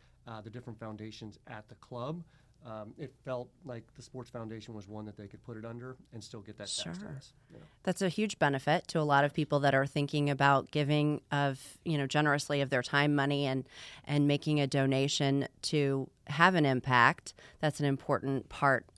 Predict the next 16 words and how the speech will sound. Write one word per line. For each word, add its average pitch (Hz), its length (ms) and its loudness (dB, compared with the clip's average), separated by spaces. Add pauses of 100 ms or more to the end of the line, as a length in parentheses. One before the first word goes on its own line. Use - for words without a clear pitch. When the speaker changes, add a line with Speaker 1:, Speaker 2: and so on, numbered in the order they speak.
Speaker 2:
and 147 120 -2
component 135 480 -2
that - 120 -6
you 139 100 -2
guys 127 320 -2
have 131 100 -2
maintained 127 540 -2
over 127 160 -2
the 127 100 -4
last 117 360 0
twenty, 135 340 -4 (100)
almost 160 320 2
twenty 123 280 -4
years, - 440 -8
Speaker 1:
Yes. 123 260 -12 (140)
Yeah. 123 60 -18